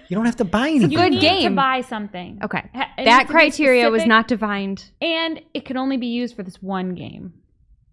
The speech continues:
Speaker 1: Perfect.
Speaker 3: So it's not a deck of cards.
Speaker 2: Hmm.
Speaker 3: Okay, Greg, what is your first selection?
Speaker 1: My first selection is the number one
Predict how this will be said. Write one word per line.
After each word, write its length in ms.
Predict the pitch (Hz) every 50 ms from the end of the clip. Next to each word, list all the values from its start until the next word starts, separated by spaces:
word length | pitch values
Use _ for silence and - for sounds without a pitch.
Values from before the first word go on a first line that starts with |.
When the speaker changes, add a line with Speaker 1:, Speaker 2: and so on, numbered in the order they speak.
| _ _ _ _ _ _ -
Speaker 1:
Perfect. 400 | - 104 - - - _ _ _ _ _ _ _ _ _ _ _ _ _ _ _ _ _ _ _ _ _ _ _ _
Speaker 3:
So 100 | - 214
it's 120 | - -
not 160 | 233 208 208
a 60 | 196
deck 180 | 180 185 175 -
of 80 | 170 170
cards. 480 | - - - - - - _ _ _ _ _ _
Speaker 2:
Hmm. 100 | 175 165 151 _ _ _ _ _ _ _ _ _ _ _ _
Speaker 3:
Okay, 220 | 226 214 226 202 190
Greg, 280 | 185 208 202 202 196
what 120 | 208 202 190
is 100 | 185 -
your 120 | 196 180
first 180 | 185 180 180 -
selection? 560 | - 175 165 - - - - - - - -
Speaker 1:
My 260 | 113 117 120 123 127
first 260 | 123 - 151 143 - -
selection 540 | 139 131 123 120 - - 143 135 127 127 -
is 420 | - 151 156 160 160 160 151 143 165 -
the 300 | 139 131 139 156 156 156
number 500 | 156 156 156 170 185 196 190 202 202 190
one 520 | 175 160 160 156 156 156 156 151 151 156